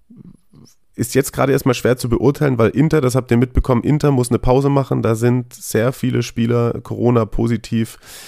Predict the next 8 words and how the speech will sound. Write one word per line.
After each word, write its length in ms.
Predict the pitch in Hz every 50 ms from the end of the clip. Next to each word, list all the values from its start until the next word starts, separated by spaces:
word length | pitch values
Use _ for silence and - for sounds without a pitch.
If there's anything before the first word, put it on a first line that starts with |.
| - - - - - - _ _ _ _
Ich 80 | -
glaub, 180 | - - - -
Handanovic, 1080 | 113 98 101 95 101 110 113 113 110 104 113 117 110 - - - - - - - - _
De 80 | - 113
Vrij, 400 | - - - 107 110 110 110 110
Skriniar, 760 | - - - - - 117 113 113 110 113 113 110 107 107 104
D'Ambrosio, 1120 | - 104 104 - 101 101 104 110 110 107 110 113 113 107 104 101 101 101 101 98 95 92 110 120 -
Vecino, 1160 | - 95 107 104 - - - - 120 120 117 113 113 107 104 101 101 101 101 101 104 104 95